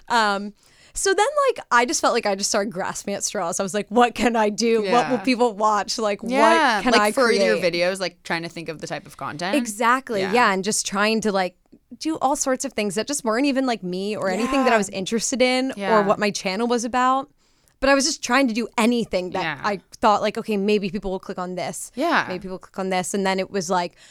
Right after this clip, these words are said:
Speaker 1: "Okay, great. Everyone's telling me my videos aren't showing up in their subscription box and all this
Speaker 2: Yep.
Speaker 1: stuff." And it's like, "Okay, what? I don't even stand a chance here."
Speaker 2: Yeah. Yeah. Oh my God. I can so relate to that. And it's
Speaker 1: Yeah.
Speaker 2: so frustrating.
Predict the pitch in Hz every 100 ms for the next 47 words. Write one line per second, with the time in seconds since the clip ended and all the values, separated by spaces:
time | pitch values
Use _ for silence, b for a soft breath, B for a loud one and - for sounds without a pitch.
0 | B B 240 233 202 202 254 190 190 202
1 | - 214 208 202 190 214 208 208 208 226
2 | 208 208 220 214 202 - - 285 240 190
3 | 185 - 226 233 254 185 294 285 208 208
4 | - 208 202 277 262 220 190 247 - 240
5 | 294 302 269 262 233 - 508 508 - 170
6 | 190 277 320 285 208 - 135 135 147 143
7 | 143 143 139 151 190 175 - 156 151 147
8 | 139 - 170 165 196 247 226 170 180 175
9 | 165 - 165 165 180